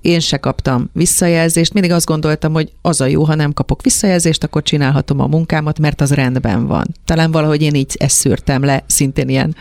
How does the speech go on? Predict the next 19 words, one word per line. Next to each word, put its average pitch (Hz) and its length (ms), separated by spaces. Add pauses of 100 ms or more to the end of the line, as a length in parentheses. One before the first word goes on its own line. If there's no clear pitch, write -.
huszas 147 420
éveim 139 400
elején. 170 340 (400)
Viszont 190 300
tizennyolc 165 800
év 135 240 (160)
után 175 520 (280)
egy 127 140
másik 208 340
csatorna 170 440
és 156 140
egy 156 80
másik 170 380
műsor - 340
következett 139 580
az 139 80
életedbe, 143 420
hogyha 135 240
ugrunk 143 440